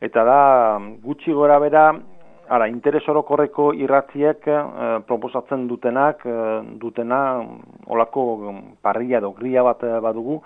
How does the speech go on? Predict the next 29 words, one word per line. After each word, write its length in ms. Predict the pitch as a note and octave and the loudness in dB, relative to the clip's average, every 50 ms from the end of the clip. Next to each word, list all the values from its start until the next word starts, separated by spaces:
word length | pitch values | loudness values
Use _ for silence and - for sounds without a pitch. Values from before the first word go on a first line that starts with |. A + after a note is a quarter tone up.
| - - - - - - - - _ - | -16 -20 -20 -20 -20 -20 -20 -14 _ -8
eta, 360 | A#2+ - - B2 A2+ A2 - - | -8 -4 0 2 2 2 2 0
eta 180 | A#2+ - B2+ C#3 | 0 0 0 0
hori 120 | D3+ D#3 | 2 2
da 100 | D3 B2+ | 2 2
gure, 760 | A2+ G#2 A#2 A2+ A#2 A#2 A2+ A2+ A2+ A2+ A2 G#2+ G#2+ G#2+ A2 G#2+ | 2 0 -4 -4 -2 -2 -2 -2 -2 -2 -2 -2 -4 -8 -10 -12
gure 300 | G#2 G#2+ A#2+ A#2 A#2+ A#2 | -10 -8 -6 -4 -4 -4
egin 260 | A2 A2 C3 C3 C3 B2+ | -4 -6 -8 -8 -4 -2
beharra 380 | B2+ A#2+ A#2 A#2 A#2+ A#2+ B2 | 0 0 2 2 0 0 0
ere, 200 | C3 C#3 C3 B2 C#3 | 0 0 -2 -2 -2
eh, 20 | |
lekuko 420 | C#3+ B2 - - A2+ - - B2+ | -4 -6 -8 -10 -10 -6 -4 -2
irrati 300 | A#2+ A#2 A#2+ A#2 - B2 | 0 0 -2 -4 -4 -6
bat, 200 | A2+ A#2+ A#2+ - | -4 -4 -4 -2
eh, 280 | B2+ B2 A#2+ A#2 A#2+ A#2 | -2 -2 0 -2 -2 -2
gira, 320 | A2+ A#2+ B2+ - - - - - - - - _ - | -2 0 2 2 2 0 -4 -12 -20 -20 -20 _ -14
eh, 80 | A2 G#2+ | -14 -12
jendea 300 | G#2+ G#2+ A2 A2+ A2+ C3 C3 | -10 -10 -8 -6 -4 -4 -4
informatzea, 720 | B2 B2 - C3 B2+ C3+ C3 B2+ - - C#3+ D3 D#3+ D#3+ | -4 -4 -4 -4 -2 -2 -2 -2 -2 0 2 4 4 2
eta 160 | C#3 - A#2+ | 2 0 -2
jendea 260 | A2+ A2+ A2+ A#2 B2 | -2 -4 -4 -4 -6
informatzea 440 | B2 A#2+ C3+ B2+ C3 B2+ B2 - E3 C#3 | -6 -4 -4 -2 -2 -2 -2 0 0 0
euskaraz, 440 | B2 - - - D3+ C3+ B2+ A#2 - - - - | -2 -2 -2 0 0 2 2 0 -4 -8 -18 -18
eh, 180 | A2 A2+ A2 | -16 -12 -10
jakin 240 | G#2+ G#2+ - - B2 | -10 -10 -8 -6 -6
dezatela, 540 | B2 A#2 - B2 A#2 - B2 B2+ C3+ C#3+ C3+ - - - - _ _ - | -6 -4 -4 -4 -2 0 0 2 2 2 0 -2 -8 -20 -20 _ _ -10
eh, 240 | - A2 G#2+ G#2+ G#2+ | -6 -6 -6 -6 -8
nahi 160 | G#2+ G#2+ G#2+ A2 | -8 -10 -8 -6
badute, 340 | A2 A2+ A#2 A2 - - B2+ | -6 -6 -6 -8 -6 -4 -2
eh, 480 | B2 A#2+ A#2+ A2+ A2 A2 G#2+ G#2 G2+ | -2 -2 -2 -2 -2 -2 -4 -4 -6